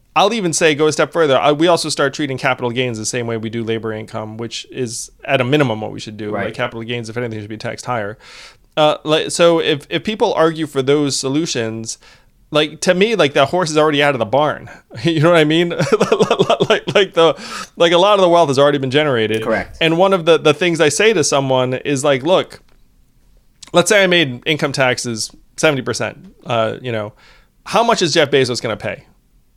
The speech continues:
Speaker 1: And then they, they think about it and they were like, "I don't know." I was like, "Do you think we're gonna get, like, billions of dollars from Jeff based on my changing the income tax?"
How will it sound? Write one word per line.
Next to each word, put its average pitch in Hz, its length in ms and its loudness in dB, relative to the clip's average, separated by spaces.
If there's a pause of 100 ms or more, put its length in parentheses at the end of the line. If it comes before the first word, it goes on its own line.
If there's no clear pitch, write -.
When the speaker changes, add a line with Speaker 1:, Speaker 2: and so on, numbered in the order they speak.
(400)
Speaker 1:
And 151 100 2
then 165 80 6
they, 160 140 4
they 147 160 2
think 170 220 -2
about 120 280 4
it 113 120 0
and 110 140 -8
they 123 60 2
were 123 120 2
like, 110 380 -2 (520)
"I 135 100 2
don't 139 100 0
know." 151 140 2
I 117 60 4
was 113 100 0
like, 113 120 0
"Do 131 60 -2
you 139 40 0
think 156 160 -2
we're 156 100 -4
gonna 135 160 0
get, 131 300 0
like, 110 340 -2 (100)
billions 143 360 4
of 127 60 4
dollars 139 340 4
from 113 140 -8
Jeff 120 360 -2 (100)
based 127 260 -2
on 123 180 -2
my 110 240 -2
changing 139 320 -4
the 110 60 -4
income 139 200 -8
tax?" 190 400 -8